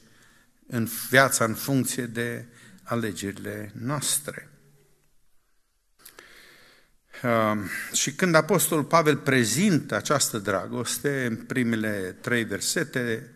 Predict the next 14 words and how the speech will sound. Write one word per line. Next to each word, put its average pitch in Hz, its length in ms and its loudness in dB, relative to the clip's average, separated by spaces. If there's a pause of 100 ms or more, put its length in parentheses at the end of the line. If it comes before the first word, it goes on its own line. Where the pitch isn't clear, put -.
(460)
el, 143 340 -2
uh, 143 400 0 (260)
vorbește 143 880 -4 (300)
despre 143 800 -6
esența 127 680 -2
dragostei, 107 1000 -6 (260)
pentru 120 200 -4
că, 123 300 0
spune 131 360 -2
el, 127 200 0
practic, 131 540 -2
orice 147 420 0
ai 147 140 4
face, - 640 -2